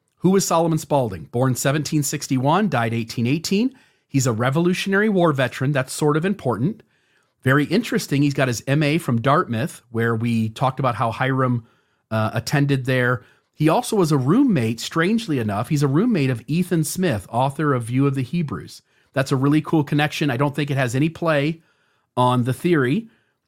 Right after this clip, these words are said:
but it is kind of an interesting thing to mention. Eighteen oh nine to eighteen twelve, he's a resident of, I'm gonna,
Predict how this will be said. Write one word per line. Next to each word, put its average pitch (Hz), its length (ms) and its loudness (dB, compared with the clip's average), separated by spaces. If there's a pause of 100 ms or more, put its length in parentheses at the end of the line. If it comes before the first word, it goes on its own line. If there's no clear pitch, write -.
but 143 160 4
it 143 100 2
is 143 180 2
kind 143 160 0
of 135 60 0
an 135 80 2
interesting 131 400 -2
thing 123 200 -2
to 117 60 -2
mention. 185 560 0 (880)
Eighteen 160 400 0
oh 151 100 2
nine 147 360 2
to - 140 -6
eighteen 131 440 -2
twelve, 160 540 -2 (360)
he's 143 240 0
a 131 60 2
resident 147 640 0 (440)
of, 127 360 2
I'm 120 80 2
gonna, 127 140 2